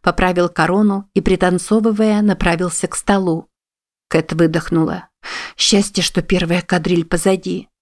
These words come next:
Может, удастся уговорить родителей уйти домой до заключительного танца". Собственное коварство заставило ее почувствовать себя виноватой.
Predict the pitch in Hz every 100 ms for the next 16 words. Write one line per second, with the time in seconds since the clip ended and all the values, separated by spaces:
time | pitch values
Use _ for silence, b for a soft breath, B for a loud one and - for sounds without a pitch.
0 | _ _ 208 214 214 196 185 202 - 190
1 | 175 180 185 202 180 180 202 214 175 180
2 | 185 - 175 175 196 208 220 B B _
3 | 190 165 214 226 202 170 165 - - 170
4 | 170 190 196 214 175 - 175 170 _ _
5 | _ _ - 208 - 185 196 190 180 190
6 | 196 247 - - 185 202 - 185 196 -
7 | 202 185 180 180 180 180 175 - 233 -
8 | 202 196 - - 180 175 175 196 208 196
9 | 170 175 175